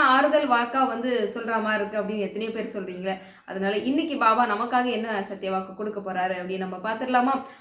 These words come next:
பாபாவை யாருக்கெல்லாம் ரொம்ப பிடிக்கும், பாபாவோட அற்புதங்கள் வந்து கேட்கறதன் மூலியமாவும் இன்னும் பல பேருக்கு நம்ம ஷேர் பண்றதன் மூலியமாவும் அவரோட அருளும் ஆசீர்வாதம் நமக்கு எப்போ நிறைஞ்சு கிடைக்கும் அப்படின்றத நீங்க உணர்ந்திருக்கீங்க அப்படின்னா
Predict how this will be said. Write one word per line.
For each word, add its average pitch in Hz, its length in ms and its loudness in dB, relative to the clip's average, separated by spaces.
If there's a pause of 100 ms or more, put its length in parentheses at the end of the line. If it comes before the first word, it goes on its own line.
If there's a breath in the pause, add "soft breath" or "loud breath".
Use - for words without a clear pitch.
(100)
பாபாவை 247 400 6
யாருக்கெல்லாம் 240 460 4
ரொம்ப 254 320 2
பிடிக்கும், 220 500 -2
பாபாவோட 220 240 4
அற்புதங்கள் 220 500 -2
வந்து 233 260 -2
கேட்கறதன் 247 500 -2
மூலியமாவும் 214 420 0 (180 loud breath)
இன்னும் 339 220 2
பல 254 200 8
பேருக்கு 269 320 2
நம்ம 214 340 2 (160)
ஷேர் 254 220 6
பண்றதன் 220 340 -2
மூலியமாவும் 208 540 0
அவரோட 233 300 2
அருளும் 240 420 4
ஆசீர்வாதம் 233 420 0
நமக்கு 202 260 0
எப்போ 247 220 -4
நிறைஞ்சு 214 420 -2
கிடைக்கும் 202 340 0
அப்படின்றத 196 420 2
நீங்க 208 260 -2
உணர்ந்திருக்கீங்க 208 680 -2
அப்படின்னா 196 380 -2